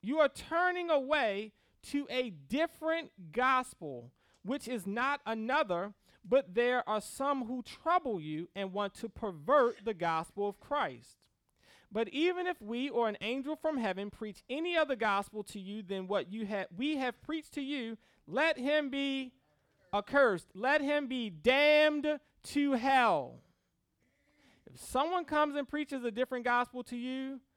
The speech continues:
I pray they go to hell. That's what Paul is saying. As we have said before, so now I say again, if anyone preaches any other gospel to you than the one that you have received, let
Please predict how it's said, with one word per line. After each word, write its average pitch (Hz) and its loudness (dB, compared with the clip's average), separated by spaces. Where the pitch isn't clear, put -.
I 160 -4
pray 240 -2
they 226 2
go 220 0
to 208 4
hell. 143 -2
That's 131 -18
what 135 -14
Paul 139 -8
is 143 -18
saying. 127 -14
As 185 -4
we 339 2
have 285 2
said 262 0
before, 170 -4
so - -10
now 180 -2
I 247 2
say 240 0
again, 160 -6
if 120 -18
anyone 302 2
preaches 285 -6
any 262 -2
other 277 0
gospel 240 0
to - -14
you 160 -6
than 147 -6
the 139 -4
one 214 -2
that 269 -6
you 254 -6
have 240 -2
received, 175 -8
let 190 -4